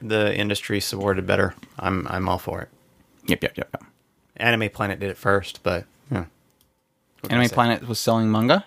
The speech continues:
Speaker 1: No, they were supporting the industry before Mao.
Speaker 2: Oh, oh, oh, oh.
Speaker 1: That's why I liked 'em.
Speaker 2: Or were they, like, not s-, showing fan sub links or what? What were they not
Speaker 1: No,
Speaker 2: doing?
Speaker 1: they were, they were linking to,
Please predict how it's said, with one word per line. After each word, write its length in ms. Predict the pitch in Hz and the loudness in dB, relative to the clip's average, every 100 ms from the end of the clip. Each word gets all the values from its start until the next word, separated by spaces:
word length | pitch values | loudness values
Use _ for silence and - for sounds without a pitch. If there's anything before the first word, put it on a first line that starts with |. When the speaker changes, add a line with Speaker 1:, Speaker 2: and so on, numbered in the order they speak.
| _ _ _ _ _ _ _ | _ _ _ _ _ _ _
Speaker 1:
No, 200 | 127 107 | 2 2
they 120 | 98 | 2
were 100 | 104 | 0
supporting 420 | 98 - 104 92 90 | -2 -2 -2 -2 -4
the 60 | |
industry 380 | 90 92 - 92 | -8 -8 -8 -8
before 460 | 92 - 95 87 87 _ _ _ _ _ _ _ | -8 -8 -6 -6 -10 _ _ _ _ _ _ _
Mao. 160 | 98 90 | -6 0
Speaker 2:
Oh, 360 | 92 50 50 - | 2 2 2 2
oh, 260 | - 50 - | 2 2 2
oh, 220 | - - - | 0 -2 -2
oh. 40 | - | 0
Speaker 1:
That's 200 | 123 120 | 0 2
why 200 | 117 107 | 2 4
I 40 | 104 | 4
liked 300 | 101 101 98 | 0 -2 -8
'em. 140 | 92 _ _ _ _ _ _ _ _ _ _ - | -14 _ _ _ _ _ _ _ _ _ _ 2
Speaker 2:
Or 80 | 151 | 4
were 80 | |
they, 120 | 127 110 | 6 6
like, 340 | 104 98 - | 6 4 0
not 460 | 98 107 101 98 - | 0 2 4 4 2
s-, 320 | - - - - _ _ _ - | 2 2 2 -2 _ _ _ -2
showing 420 | - 113 104 98 | 4 4 4 2
fan 340 | - 101 107 | 2 4 4
sub 240 | 110 113 107 | 4 4 6
links 420 | 107 110 113 - | 4 4 4 2
or 120 | 92 | 2
what? 240 | 101 98 | 0 -2
What 160 | - - | -4 -2
were 100 | 110 | 2
they 120 | 104 | 2
not 180 | 107 120 | 2 4
Speaker 1:
No, 120 | 139 | 6
Speaker 2:
doing? 100 | 127 | 6
Speaker 1:
they 100 | 117 | 6
were, 240 | 139 135 107 | 6 4 4
they 140 | 117 | 4
were 260 | 120 117 107 | 6 4 2
linking 480 | 110 113 120 113 | 0 0 0 -2
to, 380 | 101 120 110 104 | 0 2 2 0